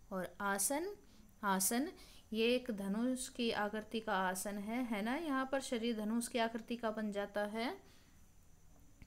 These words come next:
और इससे पेट संबंधी सभी विकार दूर हो जाते हैं,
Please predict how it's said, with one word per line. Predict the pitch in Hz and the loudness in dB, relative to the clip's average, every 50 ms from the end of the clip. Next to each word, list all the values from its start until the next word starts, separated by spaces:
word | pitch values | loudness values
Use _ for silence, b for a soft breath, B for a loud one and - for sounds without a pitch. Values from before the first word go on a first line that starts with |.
| - B B B B B B B B B B B B - | -20 B B B B B B B B B B B B 0
और | - 214 214 214 226 240 254 254 - - - | 4 4 6 6 6 4 4 2 0 2 4
इससे | 294 302 - - - 254 220 220 240 262 254 - - | 8 10 10 10 10 8 6 4 4 4 2 0 2
पेट | 254 254 277 330 339 | 6 6 6 6 4
संबंधी | - - - 294 262 233 220 220 214 202 190 202 214 247 | 2 4 4 4 4 4 2 2 2 2 0 0 2 2
सभी | 254 - - 233 226 240 254 254 | 4 4 4 4 4 4 4 4
विकार | 226 214 202 - 180 185 208 254 | 2 0 0 2 2 2 2 2
दूर | 240 233 240 247 254 247 | 2 4 6 6 6 6
हो | 233 220 196 | 4 4 4
जाते | 190 185 175 175 - 185 | 4 2 2 0 -2 -2
हैं, | 202 220 247 262 269 302 330 | 0 2 2 2 2 0 -2